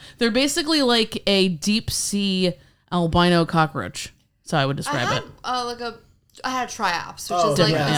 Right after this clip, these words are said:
Speaker 1: I
Speaker 3: understand
Speaker 2: small,
Speaker 3: why you don't
Speaker 2: almost,
Speaker 3: like
Speaker 2: like,
Speaker 3: them,
Speaker 2: miniature
Speaker 3: Megan.
Speaker 1: Yeah.
Speaker 2: isopod.
Speaker 1: Yeah.
Speaker 3: I understand why you don't
Speaker 2: Steph,
Speaker 3: like
Speaker 2: I
Speaker 3: them.
Speaker 2: don't even understand why you are okay with them.
Speaker 1: You know, 'cause I don't like bugs because they're, like, small and I can't make
Speaker 3: They
Speaker 1: sense of
Speaker 3: look
Speaker 1: them.
Speaker 3: like,
Speaker 1: But when
Speaker 3: um,
Speaker 1: they're big, it's
Speaker 3: they,
Speaker 1: not quite as scary.
Speaker 3: they look like,
Speaker 1: Which I know
Speaker 3: um,
Speaker 1: sounds
Speaker 3: what's it
Speaker 1: weird.
Speaker 3: called,
Speaker 2: They're
Speaker 3: Megan?
Speaker 2: terrifying. They look devious.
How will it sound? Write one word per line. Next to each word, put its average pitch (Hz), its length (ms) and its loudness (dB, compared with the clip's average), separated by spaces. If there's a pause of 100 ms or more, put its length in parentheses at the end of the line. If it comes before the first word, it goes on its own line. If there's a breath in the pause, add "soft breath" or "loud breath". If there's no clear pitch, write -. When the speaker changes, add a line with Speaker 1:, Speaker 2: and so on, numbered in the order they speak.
Speaker 1:
I - 80 0
Speaker 3:
understand 226 80 -2
Speaker 2:
small, 220 440 4
Speaker 3:
why 220 120 0
you 214 120 -4
don't 214 60 -6
Speaker 2:
almost, 226 220 -6
Speaker 3:
like 208 100 -6
Speaker 2:
like, 208 60 -8
Speaker 3:
them, 202 80 -6
Speaker 2:
miniature 196 440 -6
Speaker 3:
Megan. 180 220 -6
Speaker 1:
Yeah. 139 180 -2
Speaker 2:
isopod. - 380 -14
Speaker 1:
Yeah. 175 140 -4
Speaker 3:
I - 40 -2
understand 107 320 -8
why 98 100 -10
you 95 60 -10
don't 90 100 -14
Speaker 2:
Steph, 285 200 -2
Speaker 3:
like - 80 -12
Speaker 2:
I 226 120 -2
Speaker 3:
them. 247 100 -4
Speaker 2:
don't 262 100 -8
even 233 100 -8
understand 220 340 -8
why 208 80 -8
you 208 260 -8
are 196 140 -4
okay 190 260 -6
with 311 140 -8
them. - 120 -20
Speaker 1:
You 285 100 4
know, 294 100 4
'cause 277 140 -4
I 294 40 4
don't 330 100 4
like 330 140 0
bugs 277 260 4
because 240 320 -2
they're, 214 140 2
like, 185 140 4
small 190 400 2
and 143 60 0
I 151 40 0
can't 160 180 -2
make 147 140 -2
Speaker 3:
They 165 60 -2
Speaker 1:
sense 190 220 4
of 160 80 2
Speaker 3:
look - 20 -
Speaker 1:
them. 226 80 -2
Speaker 3:
like, 226 160 2
Speaker 1:
But 180 100 4
when 208 120 4
Speaker 3:
um, 214 60 0
Speaker 1:
they're 196 120 2
big, 175 640 2 (500)
it's 185 200 -4
Speaker 3:
they, 196 80 0
Speaker 1:
not 175 200 0
quite 175 160 0
as 151 320 -6 (100)
scary. - 480 -8
Speaker 3:
they 147 120 -4
look 156 220 -6
like, 165 220 -6
Speaker 1:
Which 156 80 -4
I 143 320 0
know 147 120 -2
Speaker 3:
um, 147 80 -4
Speaker 1:
sounds - 80 -10
Speaker 3:
what's 143 180 -6
it - 40 -8
Speaker 1:
weird. - 120 -10
Speaker 3:
called, 95 220 -10
Speaker 2:
They're - 60 -14
Speaker 3:
Megan? 247 160 -6
Speaker 2:
terrifying. 208 520 -8
They 220 120 -6
look 254 260 -6
devious. 196 680 -8